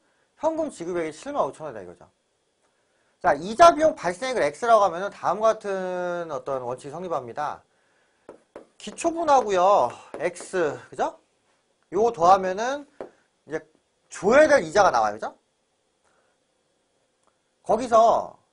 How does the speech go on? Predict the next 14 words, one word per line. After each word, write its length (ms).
현금 420
지급액을 1120
뺀다 280
이거죠. 460
그러면은 840
기말에 440
안 260
준 180
이자 220
비용이 160
나올 260
거 80
아니에요, 240
그죠? 240